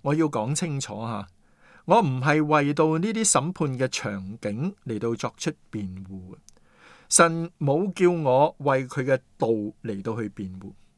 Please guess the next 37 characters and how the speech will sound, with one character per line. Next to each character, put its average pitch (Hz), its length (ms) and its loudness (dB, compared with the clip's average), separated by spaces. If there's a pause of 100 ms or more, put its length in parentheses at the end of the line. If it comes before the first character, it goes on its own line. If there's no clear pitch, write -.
(300)
神 151 280 4
係 160 340 4 (220)
要 165 220 4
我 143 340 2
去 135 120 2
傳 - 360 -2 (220)
揚 107 240 -6 (120)
佢 - 160 -8
嘅 107 120 -10
道。 104 180 -12 (800)
而 139 80 4 (100)
我 143 260 8
哋 135 200 0
呢， 190 120 -6 (360)
係 160 140 6
必 202 120 0
須 226 240 6
面 139 280 0
對 131 320 2
以 127 180 -2
下 127 260 0
一 113 40 -6
啲 147 100 -2
嘅 135 200 -4
事 104 240 -2
實 95 200 -6 (100)
嘅。 104 80 -16 (640)
第 104 180 -6
一， 120 80 -8 (480)
罪 143 460 4 (160)
係 123 160 -4
好 113 400 -6
可 123 60 -4
怕 104 280 -8
嘅。 117 40 -18 (800)
第 151 80 4
二， 143 460 4